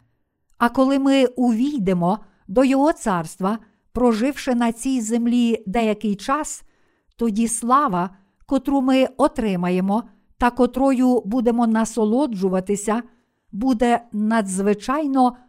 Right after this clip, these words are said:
велична і вічна. Спадкоємство Бога означає Його царство. Як каже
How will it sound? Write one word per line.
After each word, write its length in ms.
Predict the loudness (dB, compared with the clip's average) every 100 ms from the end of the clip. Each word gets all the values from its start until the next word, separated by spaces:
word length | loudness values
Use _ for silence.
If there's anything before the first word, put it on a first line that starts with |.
| _
велична 880 | -8 0 2 2 0 -2 -4 -2 -2 -6 -2
і 180 | 0 2
вічна. 640 | 0 -2 -6 -6 -6 -8 _ _ _ _ _ _ _ _ _ _ _ _
Спадкоємство 1160 | -14 -2 -2 0 0 0 0 -2 -4 -2 2
Бога 580 | 2 0 2 2 2 -4 -8 _ _ 0
означає 720 | 0 2 0 0 0 2 0
Його 300 | 0 0 0
царство. 720 | -2 -4 -4 -8 -10 -8 -8 -12 _ _ _ _ _ _ _ _
Як 300 | -4 0 0
каже 720 | -2 -6 0 0 2 2 0